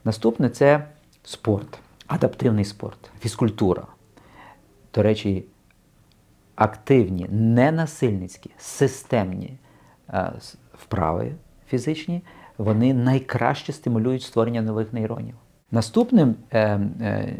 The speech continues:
четвертим компонентом є, без сумніву, харчування. І тут ми не будемо акцентувати, що треба їсти, так? Здорову їжу. Але що не треба. Найголовніше, що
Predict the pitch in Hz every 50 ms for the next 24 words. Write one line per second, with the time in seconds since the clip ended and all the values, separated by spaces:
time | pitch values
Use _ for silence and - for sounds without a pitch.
0 | 107 - - 110 - 120 147 190 - - 156 127 113 - 107 104 - 101 107 110
1 | 104 101 110 104 101 101 110 113 98 98 107 - - 123 113 101 98 98 101 104
2 | 104 - - 110 - - - 110 92 90 95 95 101 113 165 233 - - _ _
3 | _ _ _ - - - - - - - - - _ _ - 135 - - 151 117
4 | 123 123 120 120 117 127 110 117 110 104 104 - 113 113 - 120 113 110 - 104
5 | - - - 202 202 - 110 98 90 87 95 95 - 131 127 - _ _ - -
6 | _ _ _ - - 180 - - _ _ _ _ _ _ _ 160 110 95 117 117
7 | 113 107 95 87 87 - - - - _ _ _ - - - - - - - -
8 | _ - 104 104 110 113 - - - 120 107 110 110 107 - 98 - - - -
9 | - - _ _ _ _ _ _ - - - - - - _ _ 120 107 101 98
10 | 98 104 104 95 110 131 165 165 - - 107 - - - - 98 95 - -